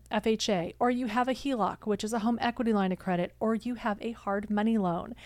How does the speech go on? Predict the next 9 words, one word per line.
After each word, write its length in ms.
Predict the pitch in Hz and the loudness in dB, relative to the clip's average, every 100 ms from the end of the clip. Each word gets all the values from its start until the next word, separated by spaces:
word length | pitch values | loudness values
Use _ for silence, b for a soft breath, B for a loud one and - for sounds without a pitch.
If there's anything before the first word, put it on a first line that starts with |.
| B B B - | B B B -2
if 240 | 269 262 | 0 0
you 160 | 294 311 | 0 0
default 600 | - 240 247 - 220 208 - | 0 -2 -2 2 2 2 2
on 180 | 196 202 | 2 2
those 240 | 208 202 | 2 -2
payments, 600 | - - 226 180 180 - | -2 2 2 2 -4 -6
in 140 | - 208 | 0 2
other 200 | 208 220 | 2 2
words, 400 | 196 190 190 | 2 0 -4